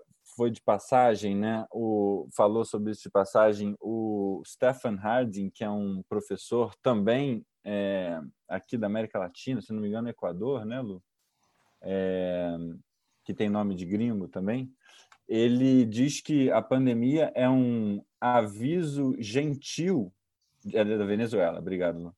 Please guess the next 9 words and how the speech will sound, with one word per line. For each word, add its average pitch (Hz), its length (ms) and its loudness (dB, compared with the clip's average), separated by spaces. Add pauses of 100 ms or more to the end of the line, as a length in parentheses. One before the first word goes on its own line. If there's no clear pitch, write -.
(640)
A 110 180 2
pandemia 127 520 2
é - 20 2
um 139 100 0
aviso 135 500 0
gentil 151 680 -2
de 98 160 -4
Gaia, 92 580 2 (400)
né? 95 240 -8